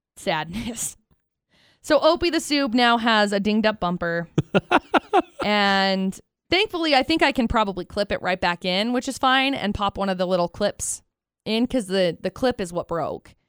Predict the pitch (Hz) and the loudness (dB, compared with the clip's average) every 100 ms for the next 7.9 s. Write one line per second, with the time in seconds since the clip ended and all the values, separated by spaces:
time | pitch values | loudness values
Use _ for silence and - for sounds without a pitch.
0 | _ _ _ _ _ _ _ _ _ _ | _ _ _ _ _ _ _ _ _ _
1 | _ _ _ _ - 117 139 110 214 196 | _ _ _ _ -4 -2 0 2 4 4
2 | 143 160 160 160 156 135 143 151 202 - | 6 4 4 2 0 -2 -4 0 0 -2
3 | 90 220 220 208 208 208 202 202 202 208 | -6 0 0 2 -2 -2 -4 -4 -6 -6
4 | 202 180 175 190 185 185 175 185 254 175 | -4 -4 -2 -4 -4 -4 -4 -4 -4 -4
5 | 165 339 339 302 - _ _ _ _ - | 0 2 2 -2 -6 _ _ _ _ -14
6 | 254 269 262 320 339 320 269 262 233 240 | -10 -8 -2 0 0 2 2 2 0 0
7 | 208 220 202 254 254 233 202 196 | 0 0 2 4 4 4 4 4